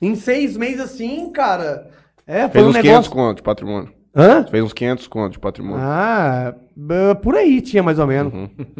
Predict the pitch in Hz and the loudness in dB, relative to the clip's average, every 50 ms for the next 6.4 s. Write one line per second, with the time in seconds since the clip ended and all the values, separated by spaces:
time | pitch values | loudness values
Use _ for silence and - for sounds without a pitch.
0 | 123 - _ - _ - 156 143 117 160 156 160 196 208 185 165 165 170 180 185 | -20 -20 _ -20 _ -8 -6 -4 -2 0 4 6 8 8 8 6 4 4 4 4
1 | 196 202 208 220 233 247 247 247 214 208 220 277 320 302 277 196 196 196 190 220 | 4 4 2 2 0 0 -2 0 2 2 4 4 4 2 0 0 -4 -4 -2 -2
2 | 214 220 220 - 226 220 220 220 220 226 226 226 226 226 226 220 220 - 254 247 | -4 -4 -2 -2 0 0 0 0 0 -4 -4 -4 -4 -6 -8 -8 -6 -6 -6 -4
3 | 240 247 277 359 403 427 415 320 254 208 175 - - _ _ _ _ _ _ - | -2 -2 -2 0 -2 -2 -2 -2 -2 -2 -2 -6 -12 _ _ _ _ _ _ -8
4 | 220 220 262 262 262 262 254 254 233 - - - 247 254 254 254 254 247 - 220 | -4 0 0 0 0 -2 -4 -6 -6 -6 -8 -2 0 2 2 2 0 -2 -6 -4
5 | 185 214 240 302 370 381 294 190 - 220 220 226 233 226 - - - 226 208 180 | -2 0 0 2 0 0 -2 -2 0 0 2 2 0 -2 -2 0 0 0 2 2
6 | 220 240 - 190 302 - - _ | 0 0 0 -2 -6 -6 -10 _